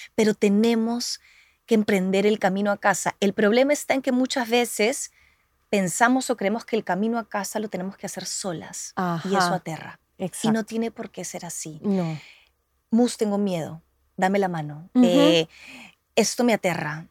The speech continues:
Speaker 1: esto me asusta". Y cuando empezamos a confiar en el otro y poder sostenerte en el otro, inevitablemente comienzas a sentir que hay algo más grande que está ahí como sosteniendo, pero hay que mirarse.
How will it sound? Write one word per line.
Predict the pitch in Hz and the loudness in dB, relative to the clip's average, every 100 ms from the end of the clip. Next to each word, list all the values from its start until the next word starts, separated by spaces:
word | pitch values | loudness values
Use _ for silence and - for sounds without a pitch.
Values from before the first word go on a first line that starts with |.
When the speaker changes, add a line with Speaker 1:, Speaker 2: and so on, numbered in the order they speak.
| _ | _
Speaker 1:
esto | 208 - 233 | -6 -4 -2
me | 226 | -2
asusta". | 175 - 190 - - | -2 -4 -6 -2 -2
Y | 220 | 0
cuando | 220 214 | 2 2
empezamos | 180 180 247 294 285 | 0 -2 -2 -4 -6
a | |
confiar | - 190 175 - 214 226 233 | -8 -8 -8 -8 -4 -4 -4
en | 240 208 | -4 -2
el | 160 180 | -2 -4
otro | 175 - 160 170 254 - - - - | -6 -6 -4 -4 -6 -14 -20 -16 0
y | 208 | 0
poder | - 196 220 | 4 6 6
sostenerte | - 262 - 220 202 254 269 233 - 185 185 - | 4 -2 0 0 4 6 6 4 2 4 4 0
en | 190 | 0
el | 175 175 | 2 6
otro, | 180 - 185 196 - _ _ _ _ _ _ _ _ _ _ _ - | 4 6 4 2 0 _ _ _ _ _ _ _ _ _ _ _ 6
inevitablemente | 269 254 233 262 269 262 254 254 | 8 8 8 6 6 4 2 0
comienzas | 247 220 214 247 240 | 0 0 0 -4 -6
a | |
sentir | 226 214 180 226 202 | -2 -2 0 -2 0
que | |
hay | 220 | 4
algo | 214 220 | 4 4
más | 220 220 | 2 2
grande | 214 208 202 208 | 6 6 6 2
que | 208 | -4
está | - - | -6 -4
ahí | 190 185 | -2 -2
como | 190 190 | -4 -4
sosteniendo, | 180 175 - 165 165 156 - | -6 -10 -10 -10 -8 -10 -8
pero | 185 175 - _ _ _ - - - _ _ _ - | -4 -4 -4 _ _ _ -20 -20 -20 _ _ _ -6
hay | 220 220 | 2 2
que | 214 220 | 2 2
mirarse. | 214 165 156 - - | 2 -2 -6 -12 -14